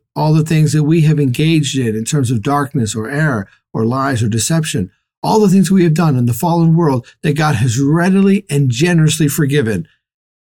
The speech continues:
And therefore we are called then to extend that mercy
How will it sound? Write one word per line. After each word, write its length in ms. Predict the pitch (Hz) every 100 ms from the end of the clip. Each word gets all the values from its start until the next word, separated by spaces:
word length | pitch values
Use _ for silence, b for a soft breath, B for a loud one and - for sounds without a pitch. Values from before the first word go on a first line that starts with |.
| -
And 160 | 143 135
therefore 360 | 143 127 156
we 120 | 143
are 120 | 139 127
called 340 | - 156 147
then 240 | 151 143
to 160 | 147 165
extend 640 | 135 - - 156 165 160
that 180 | 151 151
mercy 640 | 127 143 147 - 117 104